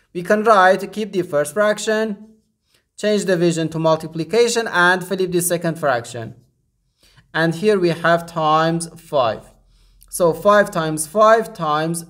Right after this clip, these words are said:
five. Five times five gives us twenty-five. So twenty-five times five. Five times five gives us twenty-five. We write five here and carry two here.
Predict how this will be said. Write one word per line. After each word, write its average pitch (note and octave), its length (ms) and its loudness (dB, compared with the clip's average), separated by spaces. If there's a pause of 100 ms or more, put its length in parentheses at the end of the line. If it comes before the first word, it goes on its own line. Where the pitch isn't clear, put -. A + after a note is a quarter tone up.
five. B2+ 560 -2 (560)
Five A#3+ 400 4
times G#3 380 -2
five G#3 400 2
gives G3+ 260 -6
us F3+ 380 2
twenty-five. F#3 1600 -2 (880)
So D#3+ 240 -2
twenty-five F3+ 760 0
times D3+ 640 -4 (140)
five. F2+ 420 -12 (1400)
Five A3 360 2
times F3 320 -2
five D#3 320 0
gives E3 260 -6
us C#3+ 280 -2
twenty-five. F#3 880 0
We C#3 220 -14
write C3+ 360 -4
five B2 440 -8
here G3 380 0
and C#3+ 320 -6
carry C#3+ 380 -2
two A#2+ 300 -12
here. A2+ 400 -10